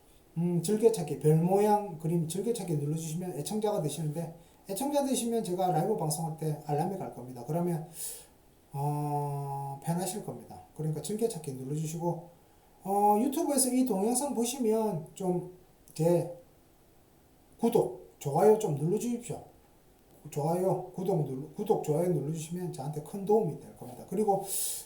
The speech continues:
구독 누르신 분들은 좀 구독 홍보 좀 해주십시오. 주변 롯데 좋아하시는 분 계시면 구독 홍보 좀 해주십시오.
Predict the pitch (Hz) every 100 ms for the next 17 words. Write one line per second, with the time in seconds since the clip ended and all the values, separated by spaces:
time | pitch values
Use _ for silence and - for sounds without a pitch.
0 | - - 247 - - - - - 151 208
1 | 254 277 254 214 220 226 160 - 175 156
2 | - - - - 226 233 - - - 311
3 | 233 - - - _ _ - - 226 180
4 | 196 233 - 156 175 226 220 226 247 156
5 | 151 202 262 233 180 143 185 185 196 -
6 | - - _ _ - 220 240 233 202 190
7 | 175 156 143 180 180 135